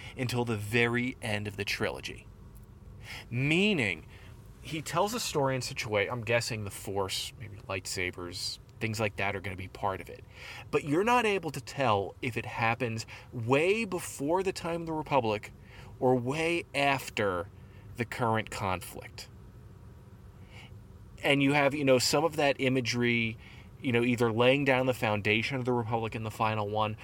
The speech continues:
or in the final one, someone says, "Oh, you know, in the struggle between the Empire and the Rebel Alliance long ago." I don't know. Part of me really likes that,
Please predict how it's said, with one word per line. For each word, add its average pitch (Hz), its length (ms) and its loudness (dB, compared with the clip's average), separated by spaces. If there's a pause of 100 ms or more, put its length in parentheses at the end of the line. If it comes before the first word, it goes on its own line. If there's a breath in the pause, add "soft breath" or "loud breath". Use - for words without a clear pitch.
(180 loud breath)
or 131 160 8
in 127 80 4
the 120 60 4
final 127 420 4
one, 120 160 4
someone 113 400 -2
says, 101 340 0
"Oh, 92 120 -8
you 82 160 -10
know, 87 180 -8
in 92 80 -10
the 95 100 -8 (220)
struggle 110 420 0
between 110 340 -2
the 107 120 4
Empire 107 340 2
and 101 100 -4
the 98 60 -2
Rebel 101 320 0
Alliance 98 480 2
long 95 320 -4
ago." 90 460 -4 (720 loud breath)
I - 140 4
don't 180 180 2
know. 160 280 2 (180 loud breath)
Part 170 300 4
of 254 60 2
me 269 100 4
really 160 500 2
likes 127 460 0
that, 160 320 0